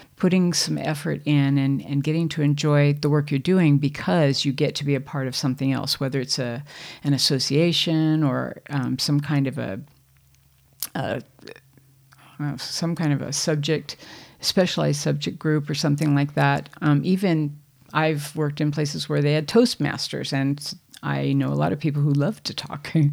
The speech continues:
<laughs> and, but didn't feel that they could do it very well. So just to be able to tap into things like that can often help you find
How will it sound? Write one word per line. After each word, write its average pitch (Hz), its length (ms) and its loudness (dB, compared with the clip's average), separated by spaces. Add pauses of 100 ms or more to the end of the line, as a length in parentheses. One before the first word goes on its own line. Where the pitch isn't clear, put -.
(120)
<laughs> - 300 -10
and, 151 300 4
but 156 280 -2
didn't 175 240 2
feel 165 140 2
that 143 160 0
they 147 100 2
could 147 160 0
do 151 100 2
it 143 80 2
very 147 220 2
well. 190 280 -2
So 143 220 0
just 147 320 -4
to 160 100 -2
be 151 360 0
able 156 220 0
to 131 280 -6 (380)
tap - 300 -2
into 160 200 4
things 151 300 0
like 131 220 -2
that 143 340 2
can 139 300 2 (100)
often 139 640 0 (460)
help 156 300 0
you 147 120 6
find 165 600 4